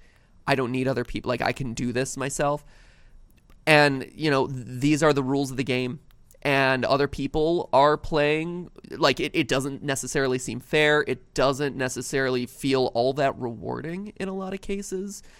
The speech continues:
but other people are doing it. And as a result, they're,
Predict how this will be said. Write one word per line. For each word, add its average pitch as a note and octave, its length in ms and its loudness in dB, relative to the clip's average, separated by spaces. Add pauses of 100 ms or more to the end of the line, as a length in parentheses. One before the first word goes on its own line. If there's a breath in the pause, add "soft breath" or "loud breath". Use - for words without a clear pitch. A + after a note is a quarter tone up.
(220 soft breath)
but C#3+ 440 10
other C#3+ 280 4
people D3+ 640 0
are C#3 420 4
doing B2+ 500 -4
it. - 160 -12 (460)
And C3 720 0 (400)
as B2+ 220 4
a C3+ 40 -4
result, C#3+ 520 4
they're, C3 440 0